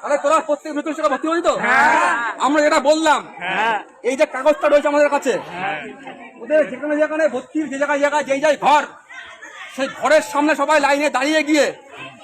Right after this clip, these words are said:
Speaker 1: দুশো চল্লিশ টাকা নিয়ে হাতে দাঁড়িয়ে স্যারদেরকে দিবি,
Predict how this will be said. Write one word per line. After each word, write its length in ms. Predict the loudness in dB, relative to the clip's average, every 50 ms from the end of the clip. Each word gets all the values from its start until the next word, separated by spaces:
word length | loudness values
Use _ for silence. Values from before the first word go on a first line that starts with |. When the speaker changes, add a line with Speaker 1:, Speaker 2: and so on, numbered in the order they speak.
| -20 -20 -20 -20 -20 -16 -12
Speaker 1:
দুশো 280 | -12 -4 2 2 2 2
চল্লিশ 460 | 2 -2 -2 0 2 2 2 2 2 0
টাকা 240 | -2 -2 0 0 0
নিয়ে 200 | 2 2 2 2
হাতে 320 | 2 2 0 0 2 0 2
দাঁড়িয়ে 440 | 2 2 2 4 4 4 2 2 0 -6 -10 -12 -12 -12 -14 -16 -18 -18 -20 -20 -20 -8
স্যারদেরকে 520 | -4 -2 -2 -2 0 -2 -2 -2 0 -4 -4
দিবি, 360 | -4 -4 -2 0 2 2 2